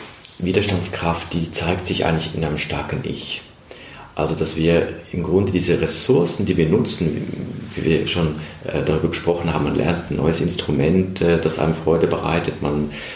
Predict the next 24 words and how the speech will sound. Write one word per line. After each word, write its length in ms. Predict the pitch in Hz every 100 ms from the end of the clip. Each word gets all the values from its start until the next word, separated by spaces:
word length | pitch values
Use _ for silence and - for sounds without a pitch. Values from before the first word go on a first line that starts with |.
| -
man 120 | 80
integriert 760 | 80 95 92 - 85 98 98 -
Sport 500 | - - 78 82 101
oder 180 | - -
andere 240 | 78 87 87
Bewegungen 580 | 80 78 87 87 95
in 120 | 82 85
den, 220 | 85 82
in 160 | 82
den 140 | 80 82
Alltag, 380 | 78 92 92 92 - - - - -
das, 400 | 98 - - -
äh, 140 | 73
kann 360 | - 95 104 82
sozusagen 680 | 82 - - 80 82 82 -
indirekt 580 | 92 113 123 117 92 -
helfen, 560 | 90 92 110 - 80 80
dieses 380 | 85 82 80 -
Ich 300 | 95 95 -
aufzuladen 760 | 73 - - 101 98 98 95
und 100 | 95
einen 180 | 87 82
damit 460 | 82 85 85 92 - - - - - -
widerstandsfähiger 1160 | 82 92 95 98 87 73 76 - - - -